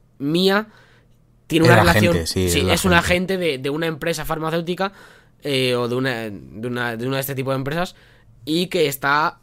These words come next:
Speaker 1: eh, bajo, eh, bajo la supervisión de, vamos, supervisando a Evelyn todo el rato, que Evelyn, eh, es un arma biológica desde, de nacimiento, desde que era un embrión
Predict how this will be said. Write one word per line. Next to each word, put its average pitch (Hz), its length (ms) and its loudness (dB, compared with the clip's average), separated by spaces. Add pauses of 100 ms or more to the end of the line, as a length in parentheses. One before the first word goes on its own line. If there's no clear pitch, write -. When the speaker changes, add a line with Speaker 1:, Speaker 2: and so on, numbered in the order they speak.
Speaker 1:
eh, 127 920 -4
bajo, 127 380 -4
eh, 117 300 -2
bajo 123 360 -2
la 151 80 0
supervisión 151 580 -2
de, 127 260 -4
vamos, 135 220 -4
supervisando 170 580 0
a 135 80 0
Evelyn 113 320 -6 (220)
todo 123 180 -4
el 120 60 -6
rato, 165 380 -2 (460)
que 131 300 2
Evelyn, 165 460 0 (100)
eh, 123 460 -2
es 123 160 -6
un 135 120 -2
arma 131 220 -4
biológica 147 540 -4
desde, 165 520 -4
de 131 200 -6
nacimiento, 135 600 -4
desde 110 360 -8
que 113 160 -10
era 123 140 -6
un 131 100 -6
embrión 151 480 -4